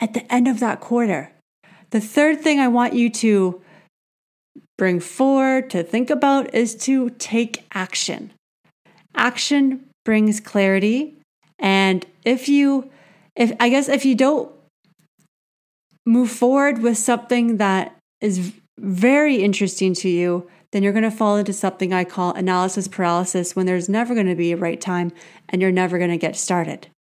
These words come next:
The last thing that I want to share with you is number four, starting before you're ready and iterating as you go.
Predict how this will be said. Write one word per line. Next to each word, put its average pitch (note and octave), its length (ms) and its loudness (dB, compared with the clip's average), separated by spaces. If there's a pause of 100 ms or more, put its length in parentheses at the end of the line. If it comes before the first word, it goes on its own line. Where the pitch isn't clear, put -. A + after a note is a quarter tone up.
(960)
The A3+ 80 0
last D4+ 420 2
thing A3+ 520 2
that G3+ 520 0
I G#3+ 180 4
want A3+ 400 2
to D#4 100 0
share A3 300 2
with G#3 200 0
you G3 260 2
is A3+ 200 -2
number C4+ 260 2
four, A3 380 0
starting C4+ 800 0
before G#3 500 0
you're A#3+ 160 2
ready F3 480 0 (300)
and F#3 280 -4
iterating C4 720 2 (380)
as G#3 460 -2
you A#3+ 100 2
go. B3+ 480 0